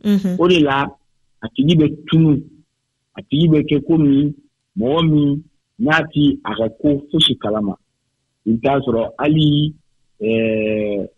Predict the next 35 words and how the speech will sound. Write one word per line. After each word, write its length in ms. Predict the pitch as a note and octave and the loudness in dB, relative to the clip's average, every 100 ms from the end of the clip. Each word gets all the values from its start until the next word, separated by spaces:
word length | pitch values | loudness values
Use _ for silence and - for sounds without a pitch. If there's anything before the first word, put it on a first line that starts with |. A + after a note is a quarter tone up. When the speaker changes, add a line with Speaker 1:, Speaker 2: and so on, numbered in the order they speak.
| _ G2+ | _ -14
Speaker 2:
a 80 | |
tigi 260 | G2 A#2+ D3 | -6 0 2
bɛ 140 | C3+ | 2
se 100 | C#3+ | 0
ka 100 | C3+ B2+ - | -2 -2 -4
sigi 520 | A2 B2 B2+ C#3 C#3+ - | -2 0 2 0 -2 -6
k'a 160 | G#2 | -6
ka 120 | A#2+ | -2
magoɲɛ 600 | C#3 A2+ G#2+ A2 A#2 A#2 G2 | 0 0 2 0 0 -2 -4
ko 80 | - C#3+ | -2 0
dɔw 300 | C3 C3 A#2 | 2 0 0
kɛ. 240 | A#2+ A2+ | -2 -4
A 120 | G#2 | -6
tun 200 | G2+ G#2+ | -6 -6
kan 220 | A2 D3 C3+ | -2 0 0
ka 60 | |
mun 220 | C3 D3 | 0 0
kɛ 100 | C3 A2+ | 0 2
ɲɛgɛn 340 | B2 C#3 C#3+ | 2 2 0
na, 100 | A2+ A2+ - | -2 -6 -10
a 40 | F#2+ | -4
b'i 220 | A2 C#3 | -2 -2
sigi 380 | - A#2 B2 B2+ F2 - | 0 2 2 2 -2 0
bɛɛ 200 | C3 C#3 | 2 2
ɲɛna 320 | C#3 C#3 C#3 | 2 0 -2
ka 80 | A#2 | -8
sɔrɔ 240 | - A#2+ A#2+ | -6 -8 -4
k'o 200 | F#2+ F#2+ | -4 -4
kɛ. 180 | - D3+ - _ _ _ _ _ | -2 -4 -6 _ _ _ _ _
Ou 120 | C3+ E3 | 0 4
bien 340 | D3+ D3+ D#3+ D#3+ - _ _ _ | 4 4 0 -4 -10 _ _ _
a, 100 | - | -4
a, 540 | A#2+ - _ _ - F2+ - | -4 -6 _ _ -6 -4 -4
a 120 | |
ka 100 | A2 | -4